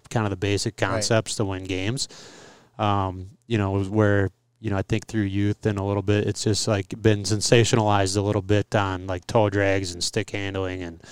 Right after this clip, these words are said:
Speaker 2: Right.
Speaker 1: you know, the things that kinda get you in <laughs> trouble
Speaker 2: Yeah, the,
Speaker 1: at the end of
Speaker 2: the
Speaker 1: the season.
Speaker 2: Instagram stuff.
Speaker 1: Yeah, yeah.
Speaker 2: Yeah.
Speaker 1: Um, so, yeah,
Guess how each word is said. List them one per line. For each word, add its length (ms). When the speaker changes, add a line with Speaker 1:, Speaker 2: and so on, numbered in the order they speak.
Speaker 2:
Right. 220
Speaker 1:
you 100
know, 140
the 100
things 300
that 200
kinda 240
get 220
you 80
in 80
<laughs> 0
trouble 540
Speaker 2:
Yeah, 280
the, 100
Speaker 1:
at 120
the 100
end 100
of 40
Speaker 2:
the 40
Speaker 1:
the 80
season. 340
Speaker 2:
Instagram 220
stuff. 260
Speaker 1:
Yeah, 300
yeah. 280
Speaker 2:
Yeah. 300
Speaker 1:
Um, 400
so, 160
yeah, 260